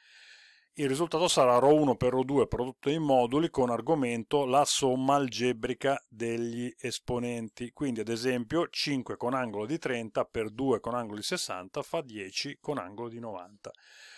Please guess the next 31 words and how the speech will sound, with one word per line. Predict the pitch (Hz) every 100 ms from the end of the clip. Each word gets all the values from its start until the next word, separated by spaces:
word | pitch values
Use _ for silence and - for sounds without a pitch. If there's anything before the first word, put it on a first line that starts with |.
| - _ -
Molto | 117 113 127
semplice, | - 131 117 143 143 233
così | 196 113 113
come | 107
è | 104
molto | 107 104
semplice | 151 117 104 -
anche | 135 180
fare | - 90 82 101 - - - -
la | - 113
divisione. | 117 135 165 123 98 87 110 - _ _ 123
Mm? | 143 - _ - - _
Divisione | - 117 123 117 139 123
fra | 117 117
esponenti | - 135 135 117 -
si | -
fa | - 117
la | 101
differenza | 113 143 - 127 127 120
fra | 107 107
gli | 113
argomenti | 120 180 139 98 107 -
e | -
quindi | 101 95 113 160 - _ _ _ _ _ _ _ - 131
riporto | 123 - 135 123 104 - 82 _ - - - -
la | 113 101
forma | 127 120
esponenziale | 117 - 120 117 - 123 104
alla | 101
forma | - 117 113 117
polare | 175 151 95 92 131